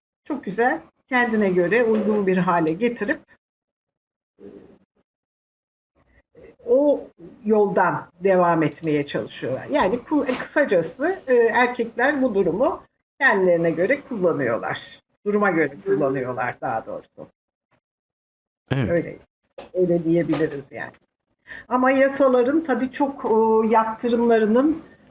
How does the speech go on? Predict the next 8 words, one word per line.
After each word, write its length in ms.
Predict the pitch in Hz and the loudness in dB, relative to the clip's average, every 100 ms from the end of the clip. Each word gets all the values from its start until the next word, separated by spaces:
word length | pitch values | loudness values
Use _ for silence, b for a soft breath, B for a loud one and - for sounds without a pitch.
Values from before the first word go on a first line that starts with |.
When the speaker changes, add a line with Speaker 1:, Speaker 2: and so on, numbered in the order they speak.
| _ | _
Speaker 1:
çok 300 | - - - | -8 -8 -14
güçlü 520 | 214 - 247 269 240 | -16 -6 0 4 4
olması 500 | 185 196 190 185 - | 2 2 2 0 -2
gerekir. 540 | 180 180 185 170 196 165 | 0 2 2 0 -2 -4
Bir 100 | - | -4
kere 280 | 262 247 208 | 0 0 2
dünyada, 680 | 233 247 240 233 269 269 269 B B B | 2 4 2 4 2 2 -2 B B B
e, 380 | 214 214 208 208 | 0 2 4 2